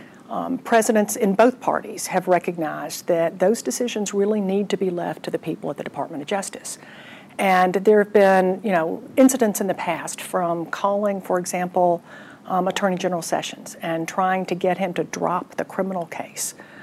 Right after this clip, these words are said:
on Sheriff Arpaio, to repeatedly calling for the investigation or prosecution of his former political rival. Um, but this took it a step further because he didn't just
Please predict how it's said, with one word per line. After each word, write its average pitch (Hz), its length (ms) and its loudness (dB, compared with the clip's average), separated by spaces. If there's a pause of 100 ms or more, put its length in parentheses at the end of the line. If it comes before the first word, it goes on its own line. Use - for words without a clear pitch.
(200)
on 175 220 0
Sheriff 160 360 0
Arpaio, 160 640 -4 (360)
to 175 440 2
repeatedly 185 680 2
calling 160 540 -2
for 156 500 0 (420)
the 180 100 0
investigation 180 760 0
or - 60 -4
prosecution 180 760 -2
of 165 120 -4
his 156 180 -4
former 185 340 -2
political 175 500 -4
rival. 156 520 -2 (540)
Um, 180 220 2
but - 300 2
this 320 260 2
took - 220 -4
it 262 80 2
a 233 40 8
step - 360 2
further 233 640 0 (440)
because 214 480 2
he 233 200 -4
didn't 240 440 2
just 190 380 -2